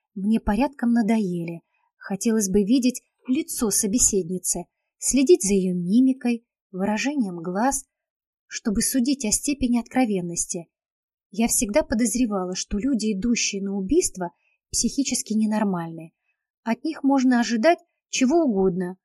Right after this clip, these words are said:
Они повинуются не здравому смыслу, а приказам своего больного воображения. Накидка — это всего лишь реквизит адского спектакля – жестокий изыск бредового сценария, не более.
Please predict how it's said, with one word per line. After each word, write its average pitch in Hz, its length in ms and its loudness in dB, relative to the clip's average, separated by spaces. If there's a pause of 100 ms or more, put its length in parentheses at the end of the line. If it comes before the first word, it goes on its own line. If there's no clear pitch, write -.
(360)
Они 277 220 2
повинуются 226 640 2
не 214 120 0
здравому 247 580 0
смыслу, 190 600 -4 (280)
а 202 140 -2
приказам 247 640 0
своего 190 540 -2
больного 196 500 -4
воображения. 190 840 -6 (680)
Накидка — 220 640 2 (260)
это 277 240 0
всего 269 320 2
лишь 285 220 -2
реквизит 233 540 -2 (140)
адского 233 460 -2
спектакля – 185 840 -4 (480)
жестокий 240 640 -2
изыск 220 420 -2
бредового 220 580 0
сценария, 214 680 0
не 262 120 0
более. 180 480 -2